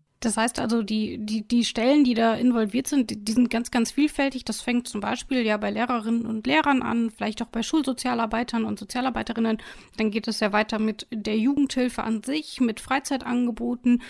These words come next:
für Jugendliche. Also da sieht man schon, dass das so ein ganz buntes Potpourri eigentlich ist,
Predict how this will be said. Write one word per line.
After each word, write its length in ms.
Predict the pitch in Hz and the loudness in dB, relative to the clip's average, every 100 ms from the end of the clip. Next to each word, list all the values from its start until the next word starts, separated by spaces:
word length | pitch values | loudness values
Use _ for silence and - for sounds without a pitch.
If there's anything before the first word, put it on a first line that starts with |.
| - | -16
für 140 | - 226 | -4 0
Jugendliche. 680 | 240 247 233 240 - 226 | 2 2 2 0 0 0
Also 180 | 226 220 | 2 0
da 140 | 220 220 | 2 4
sieht 200 | 269 269 | 4 4
man 140 | 226 | 2
schon, 180 | 233 220 | 2 -2
dass 140 | 214 - | -2 -4
das 120 | - | -2
so 80 | 214 | -2
ein 160 | 202 | 0
ganz 220 | 220 240 | 0 -2
buntes 380 | - 247 254 208 | -2 -2 0 -4
Potpourri 600 | - 269 - 226 208 196 | -4 -6 -4 -4 -2 -2
eigentlich 480 | - 196 202 196 - | -2 -2 0 -2 -2
ist, 220 | 233 - | -4 -4